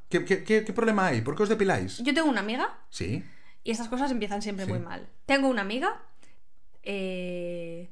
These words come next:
Speaker 2: la,
Speaker 1: Sí.
Speaker 2: no es la
Speaker 1: ¿Se,
Speaker 2: amiga,
Speaker 1: se
Speaker 2: soy
Speaker 1: llama
Speaker 2: yo.
Speaker 1: Alma?
Speaker 2: No, que no
Speaker 1: Vale.
Speaker 2: es la amiga,
Speaker 1: ¿Tienes una
Speaker 2: soy yo.
Speaker 1: amiga?
Speaker 2: Te juro por Dios que ahora mismo, mm, me parta
Speaker 1: Que sí, que no hace falta que lo jures tanto. ¿Qué pasa?
Speaker 2: Que ella se empezó a hacer el láser en la zona perianal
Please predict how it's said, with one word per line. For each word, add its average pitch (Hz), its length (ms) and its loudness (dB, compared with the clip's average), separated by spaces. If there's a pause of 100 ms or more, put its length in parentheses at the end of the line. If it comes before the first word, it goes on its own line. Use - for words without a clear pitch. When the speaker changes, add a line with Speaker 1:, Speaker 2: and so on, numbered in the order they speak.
Speaker 2:
la, 208 120 0
Speaker 1:
Sí. 220 120 -4
Speaker 2:
no 240 120 6
es 233 80 6
la 254 80 8
Speaker 1:
¿Se, 226 40 6
Speaker 2:
amiga, 202 180 4
Speaker 1:
se - 80 6
Speaker 2:
soy - 80 8
Speaker 1:
llama - 160 10
Speaker 2:
yo. 151 60 10
Speaker 1:
Alma? - 380 8
Speaker 2:
No, 320 260 10 (300)
que 254 100 4
no 226 60 4
Speaker 1:
Vale. 233 80 6
Speaker 2:
es 233 60 2
la 262 80 6
amiga, 240 160 4
Speaker 1:
¿Tienes 233 160 6
una - 80 6
Speaker 2:
soy 143 80 8
yo. 165 60 8 (100)
Speaker 1:
amiga? 269 160 4 (480)
Speaker 2:
Te 240 140 6
juro 302 460 6
por 220 180 2
Dios 262 320 4
que - 80 -2
ahora 220 140 4
mismo, 220 480 0
mm, 196 420 -4 (200)
me 214 100 2
parta 220 300 4
Speaker 1:
Que 208 100 0
sí, 117 160 0
que 208 80 4
no 120 80 4
hace 113 100 0
falta 120 220 4
que 120 80 4
lo 110 80 4
jures 117 240 4
tanto. 113 280 4
¿Qué 143 120 4
pasa? - 360 0 (640)
Speaker 2:
Que 269 140 6
ella 277 200 8
se 311 100 2
empezó 233 280 0
a 214 40 2
hacer 175 240 -8 (500)
el 233 180 4
láser 226 480 2
en 214 120 -2
la 202 100 2
zona 226 300 -2
perianal 202 520 2